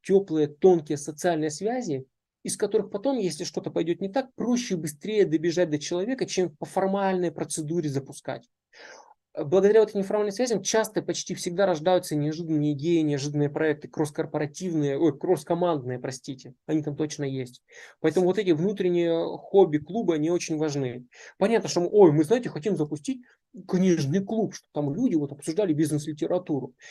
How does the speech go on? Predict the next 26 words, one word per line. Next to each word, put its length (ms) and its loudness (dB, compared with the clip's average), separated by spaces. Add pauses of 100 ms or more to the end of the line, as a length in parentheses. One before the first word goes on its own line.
(160)
Это 140 -10
классная 380 4
идея, 360 2
но 200 2
она 140 0
почти 260 -8
никогда 300 0
не 140 2
работает. 380 -2
Во-первых, 300 0
потому 160 -4
что 140 -4
времени 280 6
нет, 260 0 (280)
то 80 0
есть 260 -6
мотивации 640 0
нет. 220 -10 (420)
Во-вторых, 240 0
потому 160 -2
что 100 -4
люди 180 -2
не 120 0
особо 240 2
любят 260 2
читать. 400 0